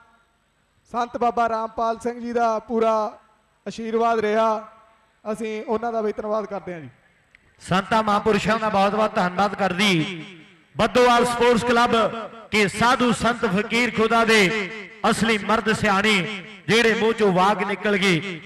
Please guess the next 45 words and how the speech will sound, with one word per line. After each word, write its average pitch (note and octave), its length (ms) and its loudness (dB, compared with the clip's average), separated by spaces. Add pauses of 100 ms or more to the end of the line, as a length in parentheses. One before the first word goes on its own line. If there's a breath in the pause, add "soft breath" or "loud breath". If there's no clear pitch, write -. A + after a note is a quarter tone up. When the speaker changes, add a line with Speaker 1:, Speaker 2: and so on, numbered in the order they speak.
(160)
Speaker 2:
ਉਹ A3+ 120 4
ਵਿਰਥੇ A3 360 0
ਨਹੀਂ B3 120 -2
ਜਾਣੇ। F#3+ 340 2 (320)
Speaker 1:
ਅਗਲੇ B3+ 260 2
ਮੈਚ A#3+ 240 0
ਦੀਆਂ C4+ 120 0
Speaker 2:
ਬੱਦੋਵਾਲ। C4 400 6
Speaker 1:
ਟੀਮਾਂ C4 240 0
ਆ C4 100 2
ਜਾਣ C4+ 180 0
ਜੀ, C#4+ 160 -6
ਬੱਦੋਵਾਲ B3+ 460 2
ਤੇ C4 160 0
ਸੈਦੋ। A#3+ 340 0
ਕਿਹੜੀ D4 260 -2
ਟੀਮ C#4+ 200 -2
ਆਈ C#4 160 0
ਆ C#4 80 2
ਜੀ? D4 100 -4
ਸੈਦੋ? D4 380 2
Speaker 2:
ਸੈਦੋ C4 120 6
ਕੇ C4 180 2
ਪੁੱਜ B3 280 2
ਗਈ, C4+ 220 2
ਬੱਦੋਵਾਲ B3+ 480 2
ਵੀ C4+ 100 2
ਪੁੱਜ A3+ 260 -2
ਗਈ, G#3+ 120 -2
ਦੋਨੋਂ A#3+ 280 2
ਟੀਮਾਂ A3 280 -2
ਪੁੱਜ F3 220 0
ਗਈਆਂ A#3 140 4
Speaker 1:
ਦੋਨੇ F#3+ 60 0
Speaker 2:
ਨੀਟੂ G#3+ 140 2
ਵੀਰੇ। G3+ 220 2
Speaker 1:
ਟੀਮਾਂ। G3+ 280 -2
ਮੈਚ B3 160 0
ਸ਼ੁਰੂ C4+ 200 2
ਕਰਾਇਆ B3+ 260 0
ਜੀ, C4+ 140 -2
ਨਾਲ B3+ 240 0
ਦੀ C4 120 -6
ਨਾਲ C4 200 0
ਹੀ C4+ 240 -8